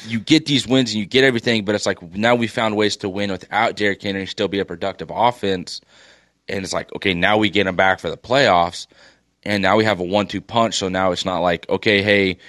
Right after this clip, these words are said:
we were struggling to win games, now the load's all back on Derek. It's like, yeah, actually, we can, you know, fluctuate this between Derek and Deontay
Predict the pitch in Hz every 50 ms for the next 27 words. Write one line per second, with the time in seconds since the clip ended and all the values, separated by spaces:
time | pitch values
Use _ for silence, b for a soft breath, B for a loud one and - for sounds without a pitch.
0 | b b b b b _ - 98 101 101 98 - - - 147 135 135 131 123 117
1 | 113 113 113 107 90 101 110 107 107 107 101 92 92 104 101 101 87 95 98 98
2 | 95 87 95 92 98 85 95 92 - - 85 82 - 104 117 117 107 90 - -
3 | - - 131 139 131 117 120 123 - - 120 131 - 117 92 85 - _ _ _
4 | _ _ - 107 98 87 80 - - 110 120 117 - 104 98 92 - 95 87 92
5 | - - 92 85 - 98 98 92 - 87 82 85 87 104 123 120 - 95 87 82
6 | 82 80